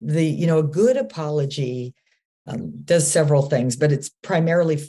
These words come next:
focused on repairing the relationship. In that moment, you decide you care more about the relationship than about your own ego,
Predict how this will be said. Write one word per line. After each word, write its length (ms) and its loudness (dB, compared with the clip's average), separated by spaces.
focused 600 -2
on 520 -2
repairing 580 0
the 80 -4
relationship. 560 -4
In 200 4
that 220 2
moment, 640 2
you 140 -2
decide 520 -2
you 140 -2
care 260 -4
more 300 -2
about 280 -4
the 80 -6
relationship 680 -6
than 140 -4
about 320 -2
your 160 0
own 180 0
ego, 460 -4